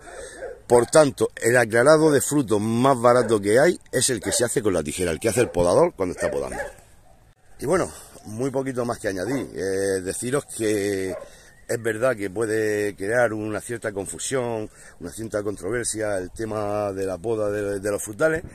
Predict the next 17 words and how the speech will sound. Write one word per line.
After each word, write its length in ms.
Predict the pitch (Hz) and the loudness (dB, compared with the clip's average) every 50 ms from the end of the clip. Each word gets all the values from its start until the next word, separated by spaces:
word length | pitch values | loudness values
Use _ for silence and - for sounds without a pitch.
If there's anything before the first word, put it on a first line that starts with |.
| - - - - - - - - - - - _ - | -20 -20 -20 -20 -20 -20 -20 -20 -20 -20 -20 _ -6
pero 560 | 104 101 104 104 104 107 104 101 104 104 - | -4 -2 0 0 0 0 -2 -2 -2 -4 -4
como 1080 | - 107 98 98 98 98 101 101 101 98 98 101 95 101 101 98 98 95 98 95 95 95 | -4 -4 -4 -4 -4 -4 -4 -4 -4 -2 -2 -2 -2 -2 -2 -2 -2 -2 -2 -4 -4 -6
decía 400 | 87 - - - 135 135 113 95 92 | -6 -8 -8 -6 -4 -4 -2 -2 -4
y 40 | 98 | -4
vuelvo 240 | 104 117 117 113 107 | -6 -4 -4 -4 -4
a 20 | |
repetir, 380 | 98 95 92 90 107 131 123 - | -4 -6 -8 -8 -8 -10 -12 -10
cada 200 | - 131 131 127 | -4 -2 -2 0
maestrillo 380 | 113 107 95 - 110 117 117 101 | -2 -2 -6 -8 -6 -6 -6 -6
tiene 160 | 113 113 101 | -6 -6 -6
su 120 | - - 101 | -8 -8 -8
librillo. 400 | 101 117 135 151 147 151 175 415 523 - - _ - - 539 - - - - - - - - - | -6 -6 -6 -6 -6 -6 -8 -8 -10 -12 -14 _ -14 -12 -12 -12 -12 -16 -14 -10 -8 -8 -6 -4
Eh, 360 | 107 120 113 107 107 107 104 - | -4 -4 -2 -2 -2 -4 -4 -4
se 180 | - - 110 101 | -6 -6 -4 -4
puede 200 | 131 139 135 113 | -2 -2 -2 0
podar 300 | 117 120 123 123 117 104 | 0 0 0 0 0 -2
de, 520 | 107 107 104 104 101 101 101 98 92 | -2 -2 -2 -2 -2 -2 -4 -6 -8